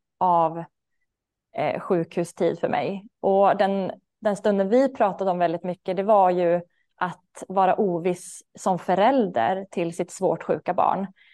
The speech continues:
Det här var ju en operation som de trodde skulle ta ungefär en timma.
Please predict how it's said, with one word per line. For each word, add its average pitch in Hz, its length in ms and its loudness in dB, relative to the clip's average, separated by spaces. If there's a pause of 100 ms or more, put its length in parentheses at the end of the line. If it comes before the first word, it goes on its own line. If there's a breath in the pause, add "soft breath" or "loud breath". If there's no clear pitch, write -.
(400 soft breath)
Det 202 120 2
här 208 160 2
var 240 100 2
ju 247 40 4
en 247 60 2
operation 190 460 -2
som 185 160 -6
de 175 120 -4
trodde 180 280 -4
skulle 170 260 -2
ta 185 360 2
ungefär 165 440 -2
en 151 120 -6
timma. 214 720 0